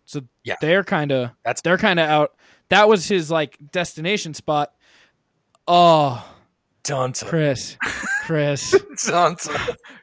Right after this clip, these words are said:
Speaker 1: Chris. May we rest in peace. The one and only Dunta.
Speaker 2: Pour one out.
Speaker 1: He ha-, he had a one, a one week run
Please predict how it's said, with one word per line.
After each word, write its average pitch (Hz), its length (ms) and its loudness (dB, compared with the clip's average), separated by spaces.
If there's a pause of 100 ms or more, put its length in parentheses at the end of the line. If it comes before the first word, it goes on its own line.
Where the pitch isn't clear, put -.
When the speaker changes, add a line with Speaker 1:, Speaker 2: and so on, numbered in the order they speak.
(120)
Speaker 1:
Chris. 185 600 2 (2500)
May 196 280 2
we 220 160 2
rest 208 400 4
in 190 160 -4
peace. 170 520 -2 (1300)
The 175 180 0
one 190 260 4
and 190 120 0
only 170 320 0
Dunta. 147 500 -4 (160)
Speaker 2:
Pour 143 220 -2
one 147 180 0
out. 160 180 2
Speaker 1:
He 208 60 2
ha-, 202 100 0 (840)
he 202 200 -2
had 214 180 4
a 220 80 6
one, 202 400 2 (220)
a 170 120 -2
one 214 280 2
week 220 200 0
run 180 340 4